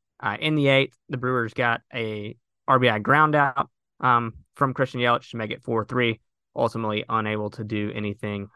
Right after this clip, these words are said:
um, in the rest of the eighth or in the ninth, and they would lose that game four to three. But another notable thing,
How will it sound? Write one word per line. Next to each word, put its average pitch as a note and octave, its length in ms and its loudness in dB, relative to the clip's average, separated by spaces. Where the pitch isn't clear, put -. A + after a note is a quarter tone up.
um, G#2 260 -6
in G#2 140 -8
the G2+ 60 -8
rest G#2 220 -8
of G#2 60 -8
the G2+ 120 -4
eighth G2+ 300 -6
or G#2 240 -4
in G2+ 180 -8
the G2+ 80 -8
ninth, G2+ 360 -10
and G2+ 100 -12
they G2 140 -10
would F#2+ 200 -10
lose G2+ 240 -10
that G#2 140 -8
game G2+ 160 -8
four A2 200 -4
to G#2 80 -6
three. A2 280 -4
But D3+ 340 4
another C3 320 0
notable A#2+ 360 -2
thing, A2+ 360 -4